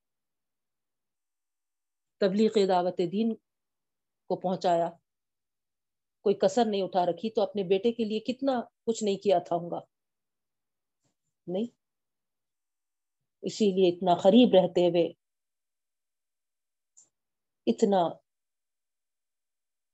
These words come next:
بیکار نکلا، تو اللہ تعالی کا سب سے زیادہ مبغوض قرار دیا بہن۔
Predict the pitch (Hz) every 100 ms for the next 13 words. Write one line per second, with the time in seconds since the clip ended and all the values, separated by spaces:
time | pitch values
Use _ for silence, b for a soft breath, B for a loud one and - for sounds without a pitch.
0 | _ _ _ 165 170 190 208 214 196 -
1 | 170 170 - _ _ _ _ _ _ _
2 | _ _ 180 175 160 151 165 175 165 -
3 | _ _ _ _ _ _ _ _ _ _
4 | _ _ _ _ 175 - 220 - 175 165
5 | 160 160 - _ _ _ _ _ _ _
6 | _ _ _ _ _ _ _ _ - 175
7 | 165 156 202 - - - 165 151 147 143
8 | 143 156